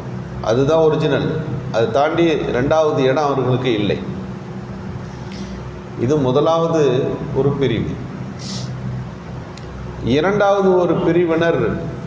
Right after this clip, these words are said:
நரகத்தின் பக்கம் அவர்கள் வரவே மாட்டார்கள், சொர்க்கத்துக்கு போவார்கள், நேரடியாக சொர்க்கம் போய் விடுவார்கள். சிராத்துல் முஸ்தகிம் பாலத்திலே மின்னல் வேகத்திலே கட-, கடந்து போவார்கள். சொர்க்கத்தினுடைய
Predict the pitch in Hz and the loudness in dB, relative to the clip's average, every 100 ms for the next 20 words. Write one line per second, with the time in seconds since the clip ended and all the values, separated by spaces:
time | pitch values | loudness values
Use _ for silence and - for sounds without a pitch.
0 | - - - - - - 123 127 160 170 | -6 -6 -8 -10 -12 -6 0 2 2 2
1 | 170 160 156 160 165 151 143 139 143 127 | 2 2 0 0 2 2 2 4 4 4
2 | 127 151 170 151 135 135 135 165 165 - | 2 4 2 2 2 2 4 2 2 2
3 | 156 156 185 160 151 156 131 113 107 92 | 4 4 2 2 0 2 2 4 4 2
4 | 80 - 110 151 196 190 180 170 170 160 | -2 -2 0 2 4 4 4 4 2 2
5 | 156 143 147 120 113 - 87 82 82 - | 2 2 2 2 2 2 2 2 0 -4
6 | - - - - - - - - - - | -8 -10 -10 -10 -10 -12 -14 -14 -14 -14
7 | - - - - 180 196 208 190 180 - | -14 -14 -2 2 2 2 2 2 2 2
8 | 180 156 165 139 156 180 180 175 160 147 | 2 2 0 2 2 2 2 2 4 4
9 | 156 196 196 180 170 170 170 165 160 160 | 2 4 4 4 4 4 2 2 4 4
10 | 143 139 139 - - 135 139 139 123 110 | 2 0 -2 -6 -2 0 2 2 2 2
11 | 98 - - - - - - - - - | 2 0 -2 -4 -8 -10 -10 -10 -8 -8
12 | - - - - - - - - - - | -10 -10 -12 -10 -8 -6 -6 -6 -8 2
13 | 160 190 208 214 202 196 190 | 4 6 4 4 4 4 4